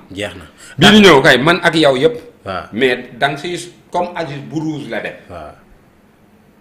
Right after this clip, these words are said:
Speaker 2: Gisoo mbaxane bu rouge bi. Loolu
Speaker 1: Mhm.
Speaker 2: moo tax fan yëpp moom nga may gis ma porté ko.
Speaker 1: Mhm.
Speaker 2: Parce que xeexu Aziz bi, du ma ne la dama ko porté de.
Speaker 1: Mhm.
Speaker 2: Mais porté naa ko. Bii di ñëw.
Speaker 1: Mhm.
Speaker 2: Yow da ngay sol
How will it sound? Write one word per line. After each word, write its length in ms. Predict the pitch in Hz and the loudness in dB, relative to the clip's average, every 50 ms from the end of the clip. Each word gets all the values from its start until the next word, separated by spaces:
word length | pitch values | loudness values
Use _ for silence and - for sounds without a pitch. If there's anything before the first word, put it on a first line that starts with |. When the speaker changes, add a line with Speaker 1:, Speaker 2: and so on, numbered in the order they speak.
| _ _ _ | _ _ _
Speaker 2:
Gisoo 240 | 117 135 165 160 - | -14 -6 -6 -6 -6
mbaxane 360 | 104 107 123 - 156 135 131 123 | -6 -10 -10 -10 -10 -10 -10 -12
bu 80 | 120 123 | -14 -16
rouge 240 | 117 113 107 104 - | -14 -14 -14 -14 -16
bi. 140 | - - - - - | -18 -20 -20 -20 -16
Loolu 140 | 98 95 90 | -16 -16 -14
Speaker 1:
Mhm. 60 | 107 | -14
Speaker 2:
moo 140 | 117 131 143 | -14 -16 -16
tax 120 | - 117 - 127 120 - - | -16 -16 -18 -18 -20 -20 -18
fan 160 | - - 113 | -16 -14 -12
yëpp 220 | 110 107 127 131 120 | -12 -12 -12 -12 -14
moom 260 | 110 113 117 113 117 | -14 -14 -14 -14 -14
nga 80 | 113 113 | -14 -12
may 160 | 107 107 107 104 | -10 -10 -10 -12
gis 120 | 104 104 | -14 -16
ma 140 | 107 101 98 | -16 -18 -16
porté 300 | - 107 95 - - - | -16 -18 -18 -18 -18 -20
ko. 80 | - - _ _ - | -20 -20 _ _ -18
Speaker 1:
Mhm. 300 | 117 117 113 113 107 107 - _ _ _ _ _ _ _ _ _ | -16 -16 -16 -16 -20 -20 -20 _ _ _ _ _ _ _ _ _
Speaker 2:
Parce 200 | _ - - - | _ -20 -20 -18
que 100 | - 110 101 98 - _ _ _ | -14 -14 -14 -14 -16 _ _ _
xeexu 300 | - 117 113 110 113 - - | -16 -14 -14 -14 -16 -14 -14
Aziz 240 | 107 101 117 110 95 | -14 -14 -14 -18 -20
bi, 60 | 85 85 | -20 -20
du 100 | 87 98 | -20 -18
ma 80 | 104 110 | -18 -16
ne 100 | 117 117 | -14 -14
la 80 | 127 131 | -14 -14
dama 160 | 123 123 143 139 | -14 -16 -16 -16
ko 60 | 127 120 | -18 -18
porté 320 | - 107 107 - 127 123 | -18 -18 -18 -16 -18 -18
de. 100 | 107 - - _ | -18 -20 -20 _
Speaker 1:
Mhm. 300 | 104 104 104 104 104 95 - 107 | -16 -16 -16 -16 -18 -20 -20 -20
Speaker 2:
Mais 180 | 104 104 101 95 - _ | -20 -20 -20 -20 -20 _
porté 380 | - 123 127 127 - - 120 110 | -14 -14 -12 -12 -14 -16 -16 -14
naa 220 | 104 98 90 87 - | -14 -16 -18 -18 -20
ko. 60 | - - _ _ _ _ _ _ _ _ _ _ _ _ _ _ _ _ _ _ _ _ _ _ _ | -20 -20 _ _ _ _ _ _ _ _ _ _ _ _ _ _ _ _ _ _ _ _ _ _ _
Bii 180 | 110 143 170 151 | -10 -10 -8 -8
di 80 | 160 | -8
ñëw. 160 | 139 107 104 139 - - - | -8 -10 -10 -10 -14 -16 -16
Speaker 1:
Mhm. 280 | 101 98 92 95 95 90 - _ _ - | -16 -16 -16 -16 -20 -20 -20 _ _ -10
Speaker 2:
Yow 200 | 101 98 110 110 | -8 -8 -8 -10
da 80 | 92 90 | -12 -14
ngay 200 | 104 110 110 113 | -14 -14 -14 -14
sol 220 | - - 123 | -12 -12 -12